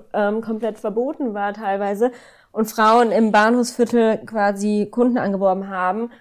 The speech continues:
haben dafür Strafen bekommen. Und wenn du jetzt als Frau arbeitest und dir passiert irgendwas, irgendein Kunde oder,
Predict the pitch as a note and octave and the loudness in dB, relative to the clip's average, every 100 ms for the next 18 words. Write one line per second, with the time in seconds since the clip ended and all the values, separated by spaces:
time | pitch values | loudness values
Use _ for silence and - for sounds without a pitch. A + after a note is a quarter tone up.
0 | _ A3 G#3+ G#3+ A3+ - A#3+ C#4+ D4 A3+ | _ -2 -2 0 -4 2 4 4 2 -2
1 | G3+ G#3 F3+ F#3 G3+ G#3+ G#3+ G3+ - A3 | -2 -4 -2 0 0 -2 -2 -4 -2 0
2 | F3+ G#3+ A3+ A3+ A3 A3+ D4+ B3 C4+ A3+ | 2 0 -2 -4 -4 -4 -2 -2 -2 -2
3 | G#3 G#3 A3 G#3+ B3 C4+ G#3+ | -4 -4 -6 -4 -2 0 0